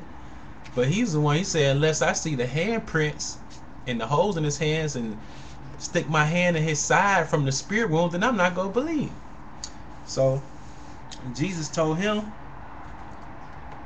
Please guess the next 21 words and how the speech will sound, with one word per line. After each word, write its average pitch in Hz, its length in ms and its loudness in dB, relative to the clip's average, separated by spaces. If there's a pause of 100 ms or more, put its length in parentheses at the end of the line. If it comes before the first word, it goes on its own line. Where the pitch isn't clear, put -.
(300)
in 139 220 2
twenty 180 360 2
and 156 140 0
twenty-eight, 180 560 0 (2500)
"And 135 140 2
Thomas 180 400 2
answered 170 460 2
and 151 100 0
said 196 260 2
unto 180 180 -2
him, 170 280 2 (120)
My 160 220 4
Lord 175 380 4
and 175 120 4
my 175 160 6
God." 185 420 4
He 160 160 -2
saw 170 320 6
the 156 120 2
resurrected 160 640 6
Christ, - 520 2